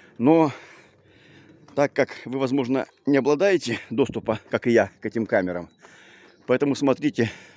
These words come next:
на каком этапе строительства культурного центра сегодня. Вон, видите, вот эти вот трубы, э, это самое, в, в, вко-, вкопанные по бокам. Они не вкопаны, они, э, бурились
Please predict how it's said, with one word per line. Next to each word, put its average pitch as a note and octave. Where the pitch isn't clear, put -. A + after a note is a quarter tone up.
на A#2
каком A#2+
этапе A2+
строительства B2
культурного G2+
центра G2
сегодня. G2
Вон, A2
видите, D#3+
вот A2
эти G3
вот -
трубы, G2
э, G2
это -
самое, F2
в, F2
в, -
вко-, -
вкопанные F#2
по G#2+
бокам. G2
Они A2+
не C#3
вкопаны, G2+
они, A#2
э, -
бурились B2